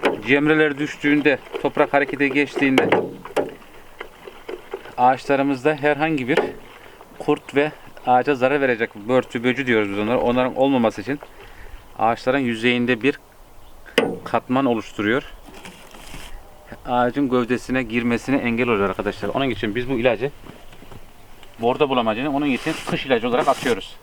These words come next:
Ne zaman atıyoruz? Yılda iki kere. Birincisi zeytin hasadını yaptıktan hemen sonra, ikinci bordo bulamacını da cemreler düşmeden üç hafta önce, yani yirmi gün, yirmi bir gün önce neyse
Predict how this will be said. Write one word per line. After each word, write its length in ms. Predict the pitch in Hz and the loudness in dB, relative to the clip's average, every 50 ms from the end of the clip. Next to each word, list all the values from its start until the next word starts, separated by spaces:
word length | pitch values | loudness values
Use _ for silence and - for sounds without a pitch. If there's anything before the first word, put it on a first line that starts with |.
| - - - - - - - - - - - - - - - - - - - - - - - - - - - - - - - - | -12 -10 -10 -8 -8 -10 -10 -12 -12 -14 -18 -20 -20 -14 -12 -10 -10 -8 -8 -6 -6 -4 -2 -2 -2 -2 -4 -12 -18 -6 0 2
Ne 100 | 170 156 | 2 2
zaman 220 | 156 160 151 143 | 4 4 4 4
atıyoruz? 440 | 135 127 - 135 143 156 151 - - - 104 | 2 2 2 2 0 0 0 -4 -12 -12 -6
Yılda 340 | 117 123 143 139 135 170 151 | -2 0 2 2 4 4 4
iki 180 | 139 - - 139 | 4 2 0 -2
kere. 200 | - 113 98 - - - - - - - - - - - - - - - - - - - - - 117 | 0 0 0 -2 -4 -10 -20 -20 -8 -2 0 0 0 -2 -6 -16 -18 -20 -18 -16 -16 -16 -12 -6 -2
Birincisi 560 | 131 139 156 156 147 147 143 - - 180 180 - - - - - - - - - - - - - - | 0 2 2 2 0 -4 -6 -4 -4 -4 -4 -6 -8 -18 -20 -20 -20 -20 -20 -20 -18 -18 -18 -16 -16
zeytin 380 | 107 104 117 135 139 - 190 160 | -10 -2 0 0 0 0 -2 -2
hasadını 460 | - 156 151 - 151 135 127 131 131 | -2 -2 -2 0 -2 -2 0 0 0
yaptıktan 520 | 131 131 131 - 147 - - - 160 160 | 0 0 0 0 -4 -6 -4 -4 -4 -4
hemen 300 | 143 139 160 170 165 156 | -2 -2 -2 0 0 -2
sonra, 360 | 127 - - 120 113 123 170 - - - - - - - - - - - - - - - - - - - - - - - - - - - - - - - - - - - - | -2 0 0 0 2 2 0 -2 -6 -14 -20 -20 -18 -14 -14 -14 -14 -16 -20 -20 -18 -18 -18 -18 -18 -18 -4 0 0 0 0 -2 -6 -8 -12 -14 -16 -18 -18 -20 -20 -16 -14
ikinci 360 | - - - 165 156 165 180 | -10 -6 -4 -2 0 0 2
bordo 260 | 160 160 147 139 151 143 | 2 2 2 2 2 2
bulamacını 480 | 147 156 156 160 156 156 170 180 165 | 0 0 2 2 2 2 2 0 2
da 140 | 151 185 190 - - - - - - - - - - 117 101 98 | 2 0 0 -4 -10 -20 -18 -18 -18 -18 -18 -16 -14 -14 -8 0
cemreler 560 | 113 139 151 160 156 160 160 170 165 147 143 | 2 2 4 4 2 2 2 2 2 2 0
düşmeden 420 | 180 175 - 156 143 143 175 185 - - | -2 -2 0 0 0 2 0 0 -2 -2
üç 200 | 190 180 - - | -4 -6 -2 0
hafta 240 | 139 135 - - 139 | 0 0 2 2 0
önce, 180 | 127 113 101 104 | 0 2 4 4
yani 280 | 104 117 135 127 117 | 4 4 2 0 0
yirmi 320 | 120 131 135 139 151 147 131 | 0 2 2 2 2 2 2
gün, 120 | 123 120 | 2 2
yirmi 300 | 120 123 135 135 139 135 | 2 2 2 2 0 0
bir 120 | 156 147 120 | 0 0 0
gün 80 | 123 | 0
önce 240 | 117 110 107 104 107 | 0 2 2 0 0
neyse 340 | 131 143 127 - - 147 | 0 0 -2 -2 -2 -4